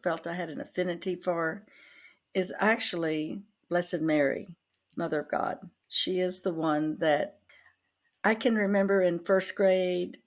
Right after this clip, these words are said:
crowning the flowers on her head for, you know, it, we had it, we took turns who got to take the statue home and make flowers to put on her head.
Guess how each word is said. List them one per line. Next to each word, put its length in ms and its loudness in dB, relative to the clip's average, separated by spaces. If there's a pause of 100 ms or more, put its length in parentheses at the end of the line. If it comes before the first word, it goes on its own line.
(120)
crowning 680 -2 (360)
the 60 -12
flowers 720 0
on 200 0
her 360 -2
head 480 -2 (160)
for, 360 -4 (320)
you 160 -2
know, 260 0
it, 140 2
we 160 6
had 180 4
it, 140 0 (300)
we 80 6
took 280 6
turns 640 4 (140)
who 100 0
got 240 6
to 100 -6
take 320 0 (400)
the 60 -4
statue 440 6
home 460 0
and 320 0 (240)
make 260 -2
flowers 400 4
to 100 -8
put 180 -6
on 140 -4
her 120 -8
head. 360 -6